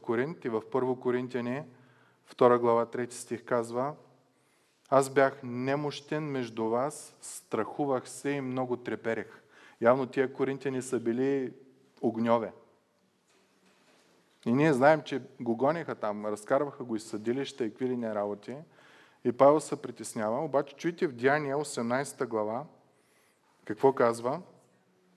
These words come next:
„И Господ каза на Павел нощем във видение“. Чуйте какви са думите.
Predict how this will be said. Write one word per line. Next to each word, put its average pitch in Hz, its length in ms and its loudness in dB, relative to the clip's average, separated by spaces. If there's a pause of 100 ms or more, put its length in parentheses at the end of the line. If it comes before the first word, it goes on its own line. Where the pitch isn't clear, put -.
(640)
„И 123 100 8
Господ 170 560 4
каза 180 340 2
на 175 160 -4
Павел 127 600 0 (1160)
нощем 156 680 0
във 139 220 0
видение“. 123 440 -4
Чуйте 151 320 -2
какви 135 220 -10
са 127 160 -6
думите. 117 500 -4